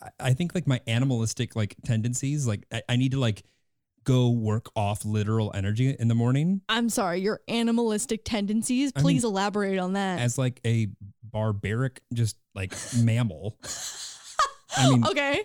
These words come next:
Speaker 2: got
Speaker 1: just,
Speaker 2: it.
Speaker 1: just because I know how to, like, tie a tie and be a professional corporate individual does not mean that, like, I'm that many hundreds or thousand years off from just, like, being,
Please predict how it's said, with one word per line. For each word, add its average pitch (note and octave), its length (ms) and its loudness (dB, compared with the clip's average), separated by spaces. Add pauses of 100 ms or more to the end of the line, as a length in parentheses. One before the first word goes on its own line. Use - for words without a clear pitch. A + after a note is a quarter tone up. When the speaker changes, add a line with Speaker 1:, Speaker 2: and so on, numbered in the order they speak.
Speaker 2:
got B3 160 2
Speaker 1:
just, C4 120 2
Speaker 2:
it. D4+ 100 -2
Speaker 1:
just C#3 200 0
because C#3 200 0
I C3+ 40 4
know B2+ 100 4
how B2+ 80 4
to, B2 60 0
like, G#2+ 200 -2
tie A#2+ 220 0
a G#2 60 0
tie G#2+ 280 -2
and G2 160 0
be G2+ 120 -2
a G2 40 0
professional G2 460 -4
corporate G#2 340 -2
individual G2 460 -2
does F#2+ 100 -2
not G2 160 -2
mean G2+ 160 -2
that, F#2+ 80 -2
like, F2+ 160 -6
I'm F#2+ 80 0
that F#2+ 240 -6
many G2+ 240 -2 (140)
hundreds A2 360 0
or G2+ 60 0
thousand G2 340 0
years G2 180 0
off F#2+ 200 -2
from F#2+ 140 -4
just, G2 200 -6
like, F2+ 280 -6 (380)
being, G2 440 0